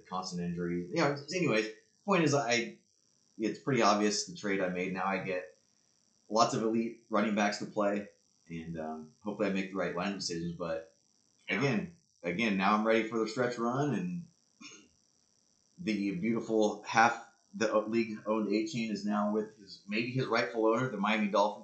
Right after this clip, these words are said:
Speaker 1: fans got his coveted, uh, Dolphin, who might be the best player in fantasy football history until we see otherwise, by the way. That's one thing that's interesting about, I was tell-, I was kinda saying out loud to you and Protege is like,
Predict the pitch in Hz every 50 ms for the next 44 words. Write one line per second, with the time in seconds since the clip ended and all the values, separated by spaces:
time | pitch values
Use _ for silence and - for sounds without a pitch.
0 | - 117 117 117 113 104 107 101 98 95 90 - - - _ _ _ _ _ _
1 | _ _ _ _ _ _ _ _ _ _ _ _ _ _ _ - - 127 113 117
2 | 117 110 110 107 101 104 104 101 98 95 92 90 85 - - - _ _ _ _
3 | _ _ _ _ _ _ _ _ _ - 98 101 113 123 120 131 120 110 104 101
4 | 107 110 110 101 98 87 85 104 104 104 - - 113 101 101 98 - 107 104 101
5 | 101 98 - 104 95 92 90 - 110 107 104 - 120 117 117 107 - 101 90 87
6 | - 107 98 98 98 98 - 101 98 98 107 107 107 110 113 113 - - - -
7 | 107 113 113 117 120 120 123 - - - - - - - - - - - - -
8 | - 1077 - - - _ _ - _ _ _ _ - _ _ _ _ _ _ _
9 | _ _ _ - 156 196 214 277 277 254 240 220 180 135 180 202 190 175 151 139
10 | 135 - - 135 143 147 143 - 185 - - 131 147 151 147 139 - 170 160 160
11 | 151 143 139 - - - - 143 143 143 135 127 120 123 127 127 120 110 113 120
12 | 127 123 107 101 - 113 113 123 123 101 101 95 95 95 92 92 87 - -